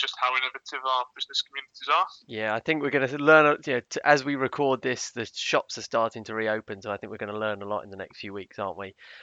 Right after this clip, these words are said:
Speaker 2: Um,
Speaker 1: Absolutely.
Speaker 2: and finally, Keith, if there's one thing our listeners can take away and, and action today, what would that be?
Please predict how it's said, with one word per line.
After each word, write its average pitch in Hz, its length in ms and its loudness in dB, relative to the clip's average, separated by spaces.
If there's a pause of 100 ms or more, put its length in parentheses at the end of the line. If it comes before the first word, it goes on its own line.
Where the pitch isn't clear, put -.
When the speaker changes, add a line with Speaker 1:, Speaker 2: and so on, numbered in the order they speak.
(140)
Speaker 2:
Um, 123 320 8
Speaker 1:
Absolutely. 127 480 0
Speaker 2:
and 170 240 6
finally, 247 400 4
Keith, 240 400 -6
if 160 80 -6
there's 165 160 0
one 202 320 4
thing 185 160 0
our 165 160 6
listeners 165 400 -2
can 139 160 -10
take 139 320 -6
away 123 240 4
and, 110 240 -6
and 113 160 -10
action 135 400 0
today, 202 320 2
what 196 160 -2
would 127 80 -6
that 98 160 0
be? 90 320 -12